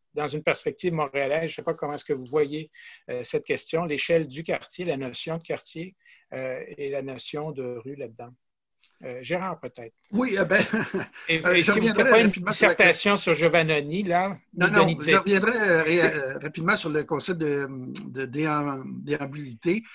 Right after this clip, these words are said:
Speaker 2: Euh,
Speaker 1: En promenabilité.
Speaker 2: actuellement, il y a beaucoup, beaucoup d'études qui se
Speaker 1: C'est,
Speaker 2: font
Speaker 1: c'est Madame
Speaker 2: sur la
Speaker 1: Châteauneuf
Speaker 2: marche-
Speaker 1: qui introduit la déambulité.
Speaker 2: Oui. Il y a beaucoup, beaucoup de, de, d'études qui se font actuellement sur la marchabilité. Ça repose en partie sur des aspects techniques,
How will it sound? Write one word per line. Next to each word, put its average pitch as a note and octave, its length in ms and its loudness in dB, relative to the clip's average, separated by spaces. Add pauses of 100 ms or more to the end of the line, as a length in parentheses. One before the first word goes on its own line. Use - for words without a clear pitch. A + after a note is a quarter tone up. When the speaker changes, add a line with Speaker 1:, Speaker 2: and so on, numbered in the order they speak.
(320)
Speaker 2:
Euh, - 20 4
Speaker 1:
En C#3+ 600 2
promenabilité. F3+ 240 4
Speaker 2:
actuellement, F#3 340 4
il A#3 60 6
y G#3+ 40 8
a - 40 2
beaucoup, F3 180 -2
beaucoup G3+ 260 0
d'études G#3+ 400 4
qui - 120 -2
se - 100 -4
Speaker 1:
C'est, D#3+ 60 2
Speaker 2:
font F3+ 140 -4
Speaker 1:
c'est F#3+ 60 2
Madame F#3+ 240 6
Speaker 2:
sur F3+ 120 8
la F#3+ 80 8
Speaker 1:
Châteauneuf F#3+ 360 8
Speaker 2:
marche- F#3 60 0
Speaker 1:
qui F3+ 80 6
introduit D#3+ 380 4
la D#3+ 160 6
déambulité. C#3+ 640 0 (420)
Speaker 2:
Oui. C#3 100 -4 (220)
Il E3 40 -2
y F3 40 6
a F3+ 40 6
beaucoup, G3+ 200 4
beaucoup B3 300 2
de, F#3 340 6
de, D3+ 220 0
d'études D3+ 320 -2
qui - 80 -6
se E3 80 2
font E3 80 2
actuellement F3+ 320 0
sur D#3+ 160 -4
la D3+ 120 0
marchabilité. D3 760 -4 (400)
Ça E3+ 160 2
repose G3 460 2 (320)
en G#3+ 160 4
partie - 480 0
sur F3 300 2
des D3+ 180 -2
aspects F3 320 0
techniques, D#3 420 -4